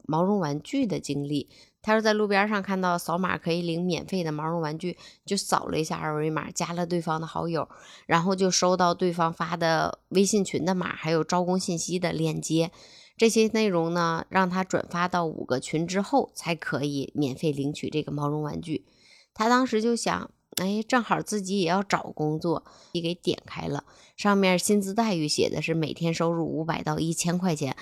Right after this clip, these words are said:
还不占用上班的时间。点进去操作完之后被骗了三万一千八百块钱。我看到好多这种摆摊儿拿着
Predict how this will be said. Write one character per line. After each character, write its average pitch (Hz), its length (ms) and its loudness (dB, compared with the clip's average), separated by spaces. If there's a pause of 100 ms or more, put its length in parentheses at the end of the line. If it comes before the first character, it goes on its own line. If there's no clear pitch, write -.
(160)
还 175 140 -2
不 151 240 -4
占 226 240 4
用 165 140 4
上 151 240 -2
班 143 180 0
的 156 80 -2
时 123 180 -4
间。 143 280 -4 (520)
点 180 220 6
进 202 160 4
去 196 160 2
操 196 240 0
作 196 120 2
完 170 200 2
之 175 80 -2
后 175 140 -2
被 160 160 2
骗 156 280 -4
了 151 100 -2
三 160 260 -2
万 160 180 -4
一 156 100 -4
千 160 200 -4
八 151 180 -8
百 156 140 -8
块 160 180 -10
钱。 - 240 -10 (960)
我 202 100 4
看 277 220 6
到 262 120 8
好 175 420 2
多 254 200 6
这 285 140 4
种 208 160 4
摆 185 220 0
摊 190 200 0
儿 196 120 4
拿 180 260 -2
着 190 300 0